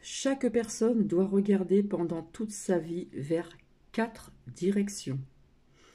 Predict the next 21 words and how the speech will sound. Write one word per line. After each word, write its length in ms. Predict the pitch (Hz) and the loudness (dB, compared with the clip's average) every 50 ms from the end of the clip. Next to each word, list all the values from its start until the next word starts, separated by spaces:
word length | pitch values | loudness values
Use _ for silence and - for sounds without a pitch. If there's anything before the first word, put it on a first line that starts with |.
| - - - _ _ _ _ | -20 -20 -20 _ _ _ _
En 160 | - 170 214 214 | 0 0 0 0
face 600 | - - - - 156 151 151 - - - - - | -2 -6 -4 -2 -2 -2 -2 -6 -10 -12 -14 -12
pour 180 | - 147 135 - | -12 -12 -12 -8
savoir 640 | - - 175 170 165 160 170 180 190 202 202 202 - - _ _ _ _ _ _ - - | -2 0 0 0 0 0 0 2 2 2 2 0 -2 -8 _ _ _ _ _ _ -2 -2
où, 240 | 180 190 185 - - - _ _ _ _ _ _ _ _ _ _ _ _ _ _ _ _ _ _ _ _ _ _ _ - | 0 0 0 -4 -8 -18 _ _ _ _ _ _ _ _ _ _ _ _ _ _ _ _ _ _ _ _ _ _ _ -6
où 140 | 160 147 151 | -4 -2 -2
elle 140 | 139 120 113 | -2 -2 -4
va, 300 | 110 123 131 139 - _ _ _ _ - | -4 -6 -6 -6 -10 _ _ _ _ -6
où 100 | 156 156 | -6 -4
l'on 160 | 151 139 143 | -2 -2 -2
va. 240 | 123 113 120 127 135 - _ _ _ _ _ _ _ _ _ _ _ - - - - - - _ - | -4 -4 -6 -10 -12 -16 _ _ _ _ _ _ _ _ _ _ _ -18 -18 -18 -18 -20 -20 _ -2
En 200 | 165 180 180 175 | 0 2 2 2
arrière 540 | 170 170 170 175 160 170 175 180 180 175 | 2 0 0 2 4 4 4 4 2 -2
pour 240 | - - - 139 - | -10 -14 -14 -12 -12
se 160 | - - 160 | -8 -8 -8
souvenir 580 | 143 - - 151 151 156 175 170 160 160 151 - - - - - | -8 -8 -8 -10 -6 -4 -4 -4 -4 -4 -6 -10 -16 -20 -16 -12
d'où 360 | - 101 120 123 165 175 180 - - - _ _ _ _ _ _ - | -12 -12 -10 -6 -6 -6 -6 -8 -12 -18 _ _ _ _ _ _ -8
on 120 | 147 151 | -6 -6
vient. 380 | 139 127 - 131 127 135 - - - - _ _ _ _ _ _ _ _ _ _ _ _ _ _ _ _ _ _ _ _ _ _ _ _ _ _ _ _ _ _ _ - - - - - - - - - - | -6 -4 -4 -4 -4 -4 -6 -8 -14 -20 _ _ _ _ _ _ _ _ _ _ _ _ _ _ _ _ _ _ _ _ _ _ _ _ _ _ _ _ _ _ _ -20 -20 -20 -20 -20 -20 -20 -16 -6 -2
En 140 | 165 180 | 0 0
dessous 600 | 170 156 165 170 - - - - 190 190 202 202 | 0 0 -2 -4 -6 -6 -2 0 0 0 0 -2